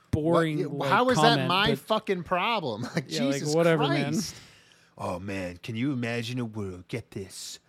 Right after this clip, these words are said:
Speaker 2: where people care so much about customer service? Hold on, I'm not there yet. That the worker
Speaker 1: <laughs>
Speaker 2: isn't happy. Whoa.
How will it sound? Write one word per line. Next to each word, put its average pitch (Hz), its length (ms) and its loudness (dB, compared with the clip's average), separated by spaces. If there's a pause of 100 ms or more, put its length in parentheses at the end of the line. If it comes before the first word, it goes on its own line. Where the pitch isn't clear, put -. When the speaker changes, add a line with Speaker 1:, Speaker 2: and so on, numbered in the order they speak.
(300)
Speaker 2:
where 104 80 -10
people 123 240 -8
care 104 220 -8
so - 360 -4
much 131 240 -4
about 120 240 -4
customer 139 420 -6
service? 143 500 -6
Hold 180 280 -6
on, 160 220 0
I'm 127 80 -2
not 135 180 -6
there 185 160 0
yet. 104 260 -8 (1200)
That 185 140 -8
the 120 80 -4
worker 98 680 -4 (640)
Speaker 1:
<laughs> - 680 -20
Speaker 2:
isn't 104 320 -8
happy. 117 580 -12 (1500)
Whoa. 123 800 2